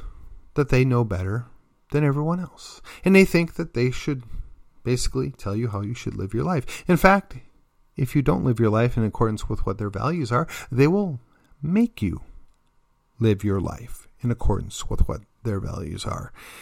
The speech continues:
Ah, and I see where you're going. You're thinking about those dastardly right-wingers that they're Christian theonomists and they want to just shove their religion down everybody's throat.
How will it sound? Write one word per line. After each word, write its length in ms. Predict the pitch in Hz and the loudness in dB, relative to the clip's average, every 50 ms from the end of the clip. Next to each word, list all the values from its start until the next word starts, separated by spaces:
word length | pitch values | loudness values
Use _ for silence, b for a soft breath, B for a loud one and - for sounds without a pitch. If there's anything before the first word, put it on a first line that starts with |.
| B B B B B B B B B B B B B B - | B B B B B B B B B B B B B B -6
Ah, 580 | 123 151 165 151 127 113 104 98 95 90 - - | -2 -2 0 0 -2 -2 -4 -6 -10 -12 -12 -10
and 100 | 117 107 | -8 -8
I 60 | 107 | -8
see 200 | 95 - - 165 | -6 -4 -2 0
where 120 | 160 147 110 | 0 0 0
you're 100 | 98 95 | -2 -2
going. 460 | - 170 185 190 147 113 104 98 101 | -2 0 0 2 0 0 -2 -4 -10
You're 100 | 107 98 | -12 -12
thinking 320 | - - 85 - - 147 | -10 -8 -8 -6 -4 -4
about 440 | 135 113 107 107 110 110 - - - - b b b b b b b b b b b b _ _ _ _ _ _ _ _ _ - - B B B B B B | -4 -2 -4 -6 -8 -8 -10 -14 -16 -18 b b b b b b b b b b b b _ _ _ _ _ _ _ _ _ -12 -10 B B B B B B
those 260 | - - 95 - - | -12 -12 -10 -10 -12
dastardly 720 | _ - - 131 135 135 127 - - 135 123 117 123 120 117 | _ -2 0 2 2 2 2 0 -2 -4 0 2 4 4 4
right-wingers 1120 | 107 104 110 113 123 120 - 139 127 117 113 110 107 104 104 107 107 110 107 107 - - b b b b b b b b | 4 4 4 2 2 0 0 -2 0 2 2 4 4 4 4 4 2 2 0 -2 -6 -10 b b b b b b b b
that 580 | - 110 104 104 101 101 101 101 101 104 98 - | -2 0 0 2 2 2 2 0 0 0 -2 -2
they're 280 | 104 101 98 98 95 - B B B B | -2 0 0 0 -2 -4 B B B B
Christian 420 | - - 151 135 - - 143 131 | 2 2 2 2 4 2 2 2
theonomists 1000 | 123 - 143 127 117 117 117 117 110 107 110 107 107 104 - - - - - - | 4 4 4 6 6 6 6 4 4 4 2 2 2 0 -2 -6 -6 -6 -2 0
and 140 | 113 107 104 | 0 2 2
they 80 | 104 | 2
want 200 | 104 104 107 107 | 2 2 2 2
to 40 | 104 | 0
just 180 | 101 101 92 - | 0 -2 -6 -6
shove 600 | - - - - - - 185 180 175 156 143 147 | -4 -2 -2 0 4 6 8 8 8 8 8 6
their 180 | 151 139 131 | 6 8 8
religion 460 | 135 135 127 120 127 127 120 117 120 113 | 10 8 8 8 8 6 6 4 4 4
down 200 | 120 117 117 113 | 4 4 6 4
everybody's 520 | 113 110 113 107 110 113 110 104 - - | 4 4 2 2 2 2 0 0 -2 -2
throat. 300 | - - 104 87 - - | -2 -2 -2 -2 -4 -6